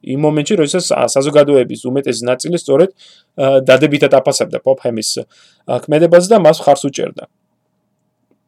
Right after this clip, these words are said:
ყველა ტალანტის ხელისუფლება, როგორც ამ ხელისუფლებას მალე ირონიულად დაერქმევა მეტსახელი, ყოყმანობდა თუ რა მოემოქმედა.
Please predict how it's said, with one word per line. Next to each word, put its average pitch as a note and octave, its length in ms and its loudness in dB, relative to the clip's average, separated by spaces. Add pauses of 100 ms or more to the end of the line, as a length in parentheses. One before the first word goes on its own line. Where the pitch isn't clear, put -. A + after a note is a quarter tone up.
(240)
ყველა A3+ 340 6
ტალანტის F#3+ 480 0
ხელისუფლება, E3 680 -4 (360)
როგორც B2+ 280 0
ამ C3+ 140 0
ხელისუფლებას C3 760 0
მალე B2+ 340 0
ირონიულად C3 640 2
დაერქმევა B2 520 2
მეტსახელი, A2+ 560 -2 (600)
ყოყმანობდა E3 720 0
თუ - 160 -6
რა B2 140 0
მოემოქმედა. B2 800 -2